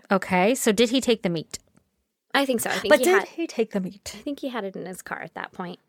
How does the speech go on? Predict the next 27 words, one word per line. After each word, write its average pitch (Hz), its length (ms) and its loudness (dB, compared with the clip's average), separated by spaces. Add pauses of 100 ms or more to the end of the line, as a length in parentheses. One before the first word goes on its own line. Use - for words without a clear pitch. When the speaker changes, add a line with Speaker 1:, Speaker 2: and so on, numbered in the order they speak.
Speaker 1:
Okay. 196 100 -2
Speaker 2:
And 220 120 2
then 196 80 0
he 202 80 0
was 214 100 0
like, 214 180 -6
"Ah, 247 200 2
I 233 120 4
think 262 200 -4
I 262 40 0
heard 254 160 -2
someone 254 220 -2
in 247 80 0
the 247 80 0
house. 226 280 2
Let 226 80 -2
me 233 60 -2
go 220 100 0
double 214 180 -2
check - 260 -6
that 233 160 -4
shit." 170 260 -2
Speaker 1:
Oh, 233 380 6
no, 208 460 6
just 180 240 2
leave, 294 280 6
bro. 269 340 4